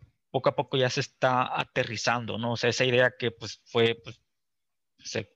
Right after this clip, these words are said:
nada más una pregunta, ¿qué pasa, no? Si meto pares de fotones, como que poco a poco se está cristalizando. Y,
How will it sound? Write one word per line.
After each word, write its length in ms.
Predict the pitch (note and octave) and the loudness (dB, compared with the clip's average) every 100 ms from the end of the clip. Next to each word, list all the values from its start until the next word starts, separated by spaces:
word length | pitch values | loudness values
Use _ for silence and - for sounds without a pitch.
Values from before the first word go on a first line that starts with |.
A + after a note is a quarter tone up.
| - | -12
nada 160 | B2 | -4
más 180 | G#2+ G#2+ | -2 0
una 140 | B2+ A#2 | 0 0
pregunta, 360 | G#2+ G#2+ A2+ | 0 -2 -6
¿qué 100 | - | -8
pasa, 320 | - B2 - G#2+ | -4 -4 -2 -6
no? 160 | A#2 | -6
Si 160 | - A2 | -8 -8
meto 260 | G#2+ - | -6 -8
pares 240 | - A2 A#2 | -4 -4 -2
de 60 | |
fotones, 560 | - A2+ - E3 A#2 - _ - - _ _ _ _ | -4 -6 -8 -10 -12 -14 _ -20 -20 _ _ _ _
como 340 | - - G#2 - | -10 -6 -6 -4
que 380 | G#2+ G2+ G2+ _ _ | -4 -2 -4 _ _
poco 220 | A2 A2+ | -4 -2
a 60 | A2 | -2
poco 240 | A#2+ - | -2 -2
se 100 | A2 | -4
está 220 | G#2+ A#2 G#2 | -2 -4 -6
cristalizando. 800 | - B2+ - G#2 G2+ G#2 G2+ G2 - _ _ _ _ _ _ _ - | -8 -8 -4 -4 -4 -4 -6 -10 -14 _ _ _ _ _ _ _ -4
Y, 540 | A#2+ A2+ G#2+ G#2+ G#2 | -2 0 0 -2 -4